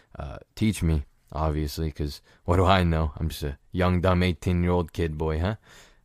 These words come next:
Um, taking a sip there, sorry.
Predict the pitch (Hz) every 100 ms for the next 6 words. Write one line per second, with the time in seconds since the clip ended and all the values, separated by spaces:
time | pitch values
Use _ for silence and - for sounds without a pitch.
0 | - 80 73 73 _ _ _ _ _ _
1 | _ _ _ _ _ _ _ _ - _
2 | _ _ _ _ _ _ _ _ _ _
3 | _ _ _ _ _ _ _ _ _ -
4 | 73 - 78 76 69 85 - 85 85 -
5 | 82